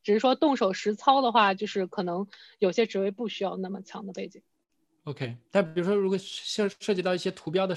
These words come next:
Speaker 2: 设计啊，这些是不是需要有一定的美术基础？
Speaker 1: 那如果工作岗位要求他需要绘制图标，那当然需要有美术的背景。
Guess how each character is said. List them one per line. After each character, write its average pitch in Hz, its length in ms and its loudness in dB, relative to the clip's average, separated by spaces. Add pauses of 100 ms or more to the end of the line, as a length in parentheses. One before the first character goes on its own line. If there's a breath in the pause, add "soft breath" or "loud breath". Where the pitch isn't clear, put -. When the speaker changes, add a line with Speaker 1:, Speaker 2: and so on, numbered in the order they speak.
Speaker 2:
设 196 220 -4
计 147 200 -6
啊， 131 200 -2
这 160 180 -8
些 123 260 -6 (180)
是 - 120 -18
不 143 60 -10
是 127 160 -12
需 - 200 -12
要 139 80 -4
有 127 120 -6
一 - 40 -10
定 147 120 -12
的 - 80 -10
美 160 100 -12
术 - 140 -20
基 - 160 -20
础？ - 180 -20 (120)
Speaker 1:
那 285 200 2
如 285 160 2
果 208 180 2 (520)
工 302 220 0
作 254 260 2 (120)
岗 190 200 2
位 220 160 4
要 240 300 6
求 214 180 0
他 233 220 4
需 - 200 -2
要 220 120 8
绘 220 200 4
制 214 140 2
图 196 160 -4
标， 202 200 2
那 208 180 2
当 208 200 2
然 190 160 -2
需 208 140 -6
要 196 240 2 (240 soft breath)
有 190 140 2
美 196 180 -2
术 220 120 -4
的 196 120 0
背 202 200 0
景。 - 160 -12